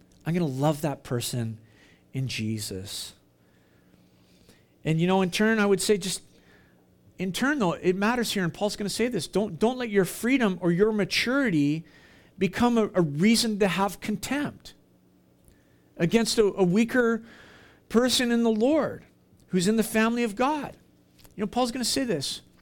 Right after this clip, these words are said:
"Who are you to judge someone else's servant?" Look at verse three with me. "Let not the one who eats despise the one who abstains.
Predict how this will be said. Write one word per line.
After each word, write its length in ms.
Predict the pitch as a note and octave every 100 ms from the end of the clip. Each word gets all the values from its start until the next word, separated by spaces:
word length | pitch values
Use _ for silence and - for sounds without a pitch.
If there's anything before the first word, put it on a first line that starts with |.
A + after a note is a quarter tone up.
| - -
"Who 180 | B3 E4+
are 60 |
you 240 | E4+ D4+ G4+
to 100 | F#4
judge 440 | - C#3 C3 -
someone 320 | D3 D#3 E3+
else's 320 | C3 B2+ -
servant?" 360 | - A#3 C4 C#3+
Look 140 | G#3
at 80 | C4
verse 160 | C4 G#3
three 200 | - E3+
with 200 | C#3 -
me. 220 | A#2 G#2 - _ _ _ - - - - - - - -
"Let 160 | A3+ E4
not 180 | F4+
the 60 | D4
one 360 | B3+ C#4 D4+ C#4+
who 200 | B3 A#3 -
eats 400 | A#3 G#3 - -
despise 600 | G3+ - - F3 G3+ -
the 80 | G3
one 240 | E3+ F3
who 160 | E3+ F3
abstains. 800 | D#3 - D3+ C3+ G#2+ F#2+ -